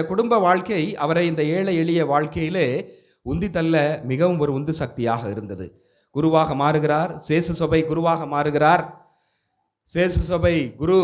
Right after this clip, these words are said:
தான் என்பதை பற்றி அவர் பெருமை அடித்துக் கொள்ளவில்லை. ஏனெனில் அந்த சபையினுடைய நோக்கமே எல்லாம் அதிமிகு இறைவனின் மகிமைக்காக, நான் என்ன செஞ்சாலும் அது ஆண்டவருக்காக என்ற ஒரு நிலையிலே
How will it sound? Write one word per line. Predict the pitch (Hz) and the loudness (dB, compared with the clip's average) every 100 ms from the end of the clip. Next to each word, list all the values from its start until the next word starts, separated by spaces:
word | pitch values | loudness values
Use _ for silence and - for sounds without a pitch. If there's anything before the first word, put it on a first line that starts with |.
| 147 - | 2 -2
தான் | 156 170 165 107 | 0 2 0 -4
என்பதை | 139 160 175 175 | -8 -4 -2 -2
பற்றி | 170 185 | -2 -2
அவர் | 175 170 | -2 0
பெருமை | 170 220 233 | -2 -2 -2
அடித்துக் | 214 208 | -2 0
கொள்ளவில்லை. | 190 170 143 113 - | 2 2 0 -2 -4
ஏனெனில் | 123 143 175 202 135 - - | -6 -2 2 2 0 -6 -14
அந்த | 139 143 | -8 -2
சபையினுடைய | 147 190 185 180 | -2 0 0 2
நோக்கமே | 160 185 185 214 | 2 0 0 0
எல்லாம் | 151 165 185 220 | 0 0 0 0
அதிமிகு | 135 151 208 185 214 | -2 -4 -4 -4 -2
இறைவனின் | 165 190 190 214 262 | 0 0 0 -2 -2
மகிமைக்காக, | 190 214 254 240 - 151 117 82 _ _ - | -2 0 2 2 0 -2 -4 -14 _ _ -12
நான் | 123 | -4
என்ன | 120 202 | 0 2
செஞ்சாலும் | 214 196 202 226 | 2 0 -2 0
அது | 214 | 0
ஆண்டவருக்காக | 156 196 233 214 185 165 143 123 - - _ | 0 0 2 2 2 2 2 0 0 -10 _
என்ற | - 139 143 | -10 -6 -4
ஒரு | 135 | -4
நிலையிலே | 127 131 123 110 | -4 -2 -4 -6